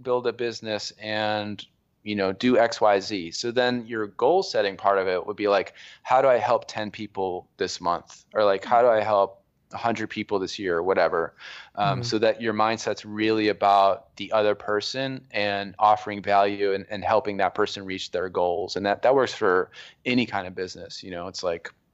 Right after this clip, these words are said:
Speaker 2: Right.
Speaker 1: it, you know, whatever, whatever you're, uh, selling or, or offering, I think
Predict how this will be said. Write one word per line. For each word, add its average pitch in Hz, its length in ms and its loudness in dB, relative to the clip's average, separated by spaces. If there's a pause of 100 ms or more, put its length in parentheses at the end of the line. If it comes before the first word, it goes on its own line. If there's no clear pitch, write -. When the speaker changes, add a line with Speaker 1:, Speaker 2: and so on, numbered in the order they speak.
(100)
Speaker 2:
Right. 123 240 -8 (720)
Speaker 1:
it, - 220 -4
you 101 160 -10
know, 92 260 -6
whatever, 113 380 2
whatever 113 400 2
you're, 98 360 -2 (220)
uh, 90 300 -4
selling 95 440 0
or, 85 140 -2
or 92 460 -2
offering, 85 500 0
I 85 80 -8
think 90 320 -10